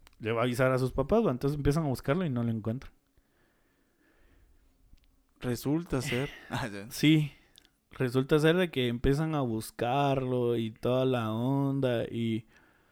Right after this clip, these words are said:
Speaker 1: Eh, el asunto es que dicen que al final de la granja ahí empieza como el bosque, pero es bosque así tupido, ¿va?
Speaker 2: Sí, pues, árbol tras árbol.
Speaker 1: Ajá. Entonces dice que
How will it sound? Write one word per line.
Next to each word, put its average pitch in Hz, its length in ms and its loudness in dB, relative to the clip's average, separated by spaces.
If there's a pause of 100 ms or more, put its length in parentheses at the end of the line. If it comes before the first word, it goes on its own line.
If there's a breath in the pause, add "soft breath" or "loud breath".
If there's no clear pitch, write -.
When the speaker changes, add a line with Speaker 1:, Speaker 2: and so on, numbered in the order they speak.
(800 soft breath)
Speaker 1:
Eh, 131 400 6
el 127 160 0
asunto 135 320 -2
es 143 80 -4
que 135 100 -4
dicen 143 220 -2
que 139 120 -4
al 123 100 -2
final 117 320 -2
de 143 80 2
la 135 100 4
granja 123 300 -2
ahí 123 200 0
empieza 139 300 -2
como 131 220 -2
el 107 120 0
bosque, 127 460 -6
pero 123 200 -2
es 117 120 -2
bosque 120 320 -2
así 117 300 -6 (120)
tupido, 123 600 2
¿va? - 120 -14 (180)
Speaker 2:
Sí, - 100 -6
pues, 151 380 2
árbol 131 320 0
tras 113 200 -4
árbol. 127 380 -2 (500)
Speaker 1:
Ajá. 117 460 0 (340)
Entonces 127 760 0
dice 127 360 -2
que 123 520 2